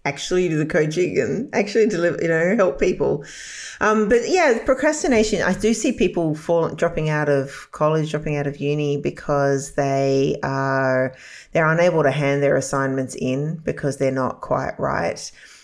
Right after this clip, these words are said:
Or, and, and there's so many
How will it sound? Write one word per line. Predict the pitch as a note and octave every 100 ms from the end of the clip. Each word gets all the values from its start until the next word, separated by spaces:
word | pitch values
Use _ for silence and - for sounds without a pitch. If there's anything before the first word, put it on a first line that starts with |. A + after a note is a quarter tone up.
| _ -
Or, | D#3 D3 C3+ C3+ C3+ -
and, | D#3 D#3+
and | F#3+ G3+ G3
there's | G#3+ G#3+
so | C4 B3
many | B3 A#3 G#3 F#3+ E3+ G2+